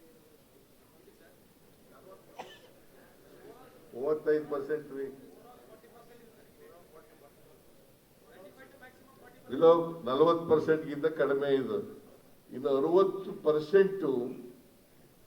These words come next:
ಮಳೆ ಆಶ್ರಯದಲ್ಲಿ ಬೆಳೀತಕ್ಕಂಥದ್ದು. ಮಳೆ ಆಶ್ರಯದಲ್ಲಿ ಯಾವ ಬೆಳೆಯನ್ನ ಬೆಳೆದ್ರೆ ರೈತರು ಅವರು ವ್ಯವಸಾಯ ಮಾಡ್ಲಿಕ್ಕೆ ಸಾಧ್ಯ ಆಗ್ತದೆ. ಇದನ್ನ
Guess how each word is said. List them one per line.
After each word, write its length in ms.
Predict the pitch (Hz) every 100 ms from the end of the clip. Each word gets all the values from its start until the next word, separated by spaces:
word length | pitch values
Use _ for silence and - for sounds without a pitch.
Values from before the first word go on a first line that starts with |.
| _ 120
ಮಳೆ 180 | 147
ಆಶ್ರಯದಲ್ಲಿ 760 | 165 156 139 139 139 131 135 156
ಬೆಳೀತಕ್ಕಂಥದ್ದು. 920 | 131 117 117 110 107 101 98 90 - - - - - _ -
ಮಳೆ 260 | 104 139 196
ಆಶ್ರಯದಲ್ಲಿ 1000 | 196 185 165 165 170 151 151 165 180 131
ಯಾವ 360 | 127 151 175 170
ಬೆಳೆಯನ್ನ 560 | - 139 175 190 180
ಬೆಳೆದ್ರೆ 800 | 165 151 139 190 208 202 170 143 143 - - - - - - - - - 98 113
ರೈತರು 760 | 175 170 151 151 165 170 - - - - - -
ಅವರು 600 | 135 139 147 175 208 - - - - _ - _ -
ವ್ಯವಸಾಯ 380 | 131 208 156
ಮಾಡ್ಲಿಕ್ಕೆ 640 | 143 131 123 117 - 151 -
ಸಾಧ್ಯ 400 | 120 113 101 110
ಆಗ್ತದೆ. 800 | 104 95 - 98 110 110 90 - - - _ _ _ - - 113
ಇದನ್ನ 260 | 131 160